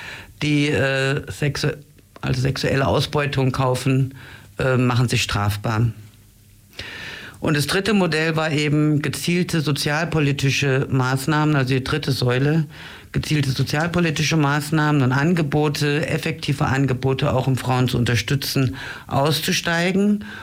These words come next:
Und die vierte, die vielleicht mit einer der wichtigsten ist, aber die auch in dieser, diesem Zusammenhang steht, eben gese-, eine, eine Gesellschaft oder gesellschaftlichen Konsens zu schaffen,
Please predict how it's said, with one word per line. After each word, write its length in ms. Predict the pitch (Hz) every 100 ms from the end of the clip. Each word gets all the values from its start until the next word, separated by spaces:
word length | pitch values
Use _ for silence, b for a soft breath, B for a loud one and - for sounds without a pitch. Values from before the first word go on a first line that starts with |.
| B B
Und 640 | 160 165 175 170 - -
die 80 | 147
vierte, 460 | - 160 160 151
die 180 | 139 151
vielleicht 400 | - 143 139 135
mit 120 | 151
einer 240 | - 143 143
der 160 | 131
wichtigsten 440 | 135 - 151 139 139
ist, 220 | - 139
aber 220 | 143 139
die 160 | 135 131
auch 180 | 113 135
in 100 | 131
dieser, 500 | 135 131 131 127 131 120
diesem 240 | 139 131 135
Zusammenhang 600 | 120 151 185 202 160 151
steht, 480 | - 147 147 147 - B B B B B B
eben 300 | 151 151 143
gese-, 260 | 135 165
eine, 420 | - 139 139 139 -
eine 220 | 135 135
Gesellschaft 640 | 127 160 165 185 170 147
oder 140 | 139 139
gesellschaftlichen 880 | 131 131 156 160 147 147 139 151
Konsens 640 | 139 156 175 - 131 131 -
zu 120 | 123
schaffen, 560 | 131 123 - 160 170